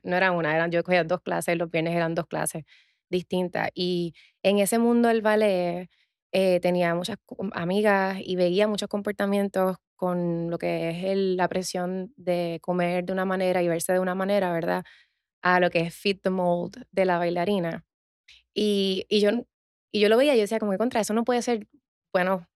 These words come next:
para nosotras, me acuerdo haber, eh, intentar varias cosas, porque yo soy naturalmente bastante mu-, mus-, como musculosa. Y,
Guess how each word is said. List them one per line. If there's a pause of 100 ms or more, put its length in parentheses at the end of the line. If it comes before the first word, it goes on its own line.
para
nosotras, (360)
me
acuerdo
haber,
eh,
intentar
varias
cosas,
porque
yo
soy
naturalmente
bastante
mu-, (160)
mus-, (100)
como
musculosa. (500)
Y,